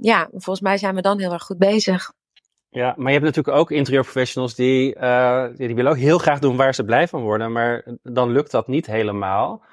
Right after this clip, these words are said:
Speaker 1: Mhm.
Speaker 2: Eh, ehm, omdat er natuurlijk wel, eh, ja, geld verdiend moet worden om, om
Speaker 1: Ja.
Speaker 2: te kunnen leven.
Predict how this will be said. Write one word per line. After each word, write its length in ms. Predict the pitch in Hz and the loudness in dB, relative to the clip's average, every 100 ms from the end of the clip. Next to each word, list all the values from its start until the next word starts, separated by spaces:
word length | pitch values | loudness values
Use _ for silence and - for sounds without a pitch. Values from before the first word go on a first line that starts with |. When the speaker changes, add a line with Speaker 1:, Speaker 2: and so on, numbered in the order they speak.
| _ | _
Speaker 1:
Mhm. 240 | 226 220 | 2 4
Speaker 2:
Eh, 680 | 208 196 247 - - 107 104 | 4 4 2 -2 -6 -4 -2
ehm, 80 | 107 | -4
omdat 380 | 127 131 120 | -6 -2 -2
er 60 | 120 | -2
natuurlijk 300 | 117 123 - | -2 -2 2
wel, 220 | 120 117 | 2 2
eh, 140 | 110 - | 0 -4
ja, 220 | 110 90 | -6 -8
geld 360 | _ - 107 113 | _ -2 0 0
verdiend 240 | 127 120 | 0 -2
moet 160 | 127 120 | 0 -2
worden 340 | 117 120 120 | 2 2 2
om, 200 | 123 117 | 0 -2
om 140 | 120 127 | 0 2
Speaker 1:
Ja. 160 | 214 | 2
Speaker 2:
te 120 | - - | 0 -4
kunnen 220 | 117 117 | -2 2
leven. 520 | 113 123 - 147 240 | 2 2 2 -2 -2